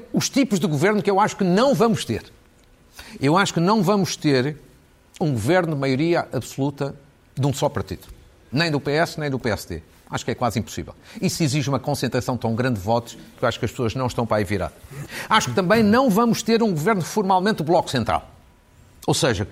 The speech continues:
com ministros do P S e do P S D, como aconteceu uma única vez na vida. Acho que não. Um e outro partido rejeitam isso. Pode haver acordos,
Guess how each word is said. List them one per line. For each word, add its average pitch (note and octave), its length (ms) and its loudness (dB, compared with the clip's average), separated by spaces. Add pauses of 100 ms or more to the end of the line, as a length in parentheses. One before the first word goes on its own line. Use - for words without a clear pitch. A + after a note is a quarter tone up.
(140)
com E3+ 140 4
ministros F3 320 2
do C#3+ 100 0
P D#3 120 0
S E3+ 180 0
e D3+ 40 2
do C#3+ 60 0
P C3+ 120 -2
S A#2+ 120 0
D, D3+ 100 -2
como C#3 140 -4
aconteceu C3+ 420 -2
uma C#3 140 -2
única C#3 240 0
vez A#2+ 160 0
na A#2+ 80 0
vida. F2 320 -4
Acho A#2 220 -6
que A#2 80 -2
não. D2+ 120 -2 (400)
Um F3 200 2
e F3 40 4
outro E3 160 0
partido C#3 320 -2
rejeitam G#2+ 400 0
isso. E2+ 160 -4 (320)
Pode G3+ 220 2
haver G3+ 220 4
acordos, - 760 2